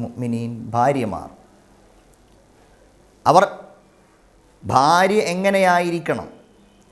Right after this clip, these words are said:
എന്നതിനെ ജീവിതത്തിലൂടെ പ്രതിഫലിപ്പിച്ച ഒരു സമൂഹമായിരുന്നു.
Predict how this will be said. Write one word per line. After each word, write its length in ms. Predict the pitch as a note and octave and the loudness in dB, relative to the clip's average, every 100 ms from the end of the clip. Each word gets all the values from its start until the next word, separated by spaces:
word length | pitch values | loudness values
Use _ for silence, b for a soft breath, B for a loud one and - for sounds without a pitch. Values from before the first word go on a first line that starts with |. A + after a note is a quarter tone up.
| A#2+ | -2
എന്നതിനെ 420 | D3 E3 E3+ E3 E3 - - - - - - - - | 0 0 0 0 -2 -6 -12 -20 -20 -20 -20 -18 -10
ജീവിതത്തിലൂടെ 1000 | A2 C#3+ E3 F3+ F3+ F3+ E3+ E3 D#3+ D#3 D#3 - - - | -2 2 4 4 2 0 0 0 2 0 -2 -8 -14 -4
പ്രതിഫലിപ്പിച്ച 840 | E3 C#3 D#3+ F3 E3 D#3+ D3+ - D3 - - - - - B2+ | -2 0 0 2 0 -2 -6 0 0 -2 -6 -20 -20 -6 -4
ഒരു 100 | C3+ C3+ | -2 -2
സമൂഹമായിരുന്നു. 720 | C3 B2+ A#2+ G#2 F2 C#2+ - | -2 -2 -4 -4 -6 -12 -16